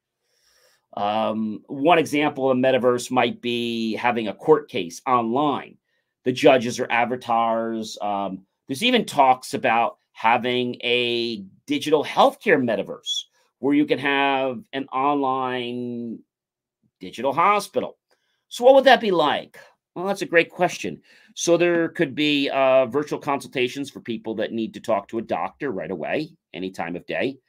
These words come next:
Um, virtual healthcare professional training uses virtual reality and augmented reality, right? And we've talked about this before, um, that our virtual reality uses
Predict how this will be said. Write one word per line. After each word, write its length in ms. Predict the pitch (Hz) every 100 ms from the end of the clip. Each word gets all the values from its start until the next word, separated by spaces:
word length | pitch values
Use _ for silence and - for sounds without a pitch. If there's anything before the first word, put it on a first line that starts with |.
| _ _ _ -
Um, 760 | 120 123 123 120 120 120 117 -
virtual 400 | 127 156 - 127
healthcare 1000 | - 143 165 165 - 143 147 151 143 -
professional 560 | 120 - 151 180 202 185
training 420 | - 101 113 117
uses 360 | 120 120 120
virtual 440 | 95 92 165 165 143
reality 580 | 127 110 117 127 143 -
and 300 | 123 117 113 -
augmented 720 | 123 175 214 160 127 113 92
reality, 640 | 95 76 58 55 60 170 - _ _ _ _ _ _ -
right? 180 | 139 -
And 100 | 160
we've 180 | 165
talked 340 | - 185 226 226
about 400 | 190 165 143 131
this 200 | 139 135
before, 880 | - 113 113 - 160 139 92 - - _ _ _ _
um, 600 | 117 117 117 117 113 110 - -
that 520 | 120 127 127 123 -
our 360 | 127 127 123 123
virtual 500 | 110 131 185 185 180
reality 720 | 147 117 110 113 113 110 107
uses 760 | 123 117 127 113 120 101 -